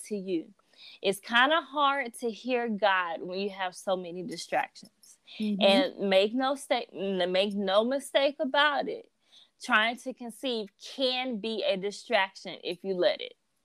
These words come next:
Speaker 2: That's true.
Speaker 1: It can definitely. And how do I know? Because I let,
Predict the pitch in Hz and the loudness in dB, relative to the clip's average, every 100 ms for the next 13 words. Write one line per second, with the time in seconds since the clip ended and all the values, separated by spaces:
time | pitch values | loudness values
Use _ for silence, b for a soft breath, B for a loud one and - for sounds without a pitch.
0 | _ _ - 208 196 - 285 330 - _ | _ _ -4 -2 0 2 2 2 -8 _
1 | _ _ _ _ _ _ _ _ - 208 | _ _ _ _ _ _ _ _ 2 2
2 | 220 196 175 - 202 208 - 202 95 156 | 2 -4 -4 2 4 4 0 -4 -4 -4
3 | 151 117 - b b b - - 180 180 | -4 -6 -12 b b b -18 -4 -2 -2
4 | 185 196 208 233 269 311 339 254 233 214 | -2 2 2 2 0 2 2 4 0 0
5 | 185 170 185 220 214 208 | 2 6 6 6 4 4